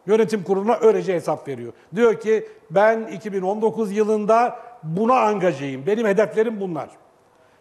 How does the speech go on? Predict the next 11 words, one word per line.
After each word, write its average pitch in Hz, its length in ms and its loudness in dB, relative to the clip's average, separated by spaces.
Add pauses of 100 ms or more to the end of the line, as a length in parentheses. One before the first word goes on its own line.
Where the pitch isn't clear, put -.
Peki 196 300 2 (200)
bu 233 300 4
bütçeyi 196 680 -2 (180)
yapıp 190 460 2 (260)
bütçeyi 208 440 -2
hedeflendirdikten 202 920 0
sonra 185 600 0 (340)
artık 226 280 0 (420)
yöneticinin, 214 920 0 (340)
e, 175 380 2
zamanını, 226 720 0